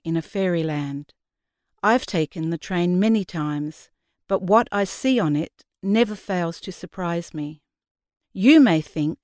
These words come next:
that the place is totally disconnected to the outside world.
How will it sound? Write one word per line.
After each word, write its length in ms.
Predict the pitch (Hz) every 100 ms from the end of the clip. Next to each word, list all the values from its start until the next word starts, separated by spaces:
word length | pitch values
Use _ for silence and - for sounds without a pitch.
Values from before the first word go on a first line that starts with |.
| _
that 120 | 196
the 100 | -
place 440 | 175 190 180 185 -
is 120 | 180 -
totally 520 | 233 226 - 190 180
disconnected 880 | 190 - - 190 226 - 160 147
to 180 | - 185
the 120 | 175
outside 540 | 175 - - 175 175 170
world. 540 | 202 208 165 147 -